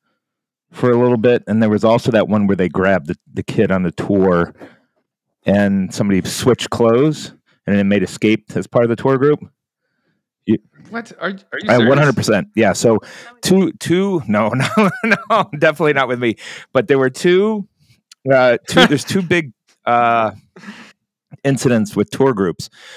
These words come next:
Speaker 1: One with, where they were held, um, and I can't remember what state it was in,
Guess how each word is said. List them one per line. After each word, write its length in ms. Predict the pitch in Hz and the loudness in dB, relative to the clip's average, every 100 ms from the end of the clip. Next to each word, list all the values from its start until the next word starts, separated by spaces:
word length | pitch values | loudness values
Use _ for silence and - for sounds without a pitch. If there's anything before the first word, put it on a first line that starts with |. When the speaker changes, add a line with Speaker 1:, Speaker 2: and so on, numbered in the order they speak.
| - _ | -20 _
Speaker 1:
One 240 | 117 151 | 0 2
with, 100 | 160 156 | 0 -2
where 240 | 117 131 120 | 0 0 2
they 140 | 120 | 0
were 120 | 120 | 0
held, 480 | 92 98 95 87 - - - - _ _ _ _ - | 0 0 0 0 -4 -12 -20 -20 _ _ _ _ -12
um, 120 | 95 | -10
and 140 | - 110 | -8 -8
I 40 | |
can't 280 | 98 - 123 | -8 -8 -6
remember 280 | 117 113 107 | -4 -4 -4
what 200 | 104 - | -6 -8
state 320 | - 110 107 | -4 0 2
it 80 | 92 | 2
was 160 | 92 | 0
in, 260 | 98 98 90 | 0 -2 -4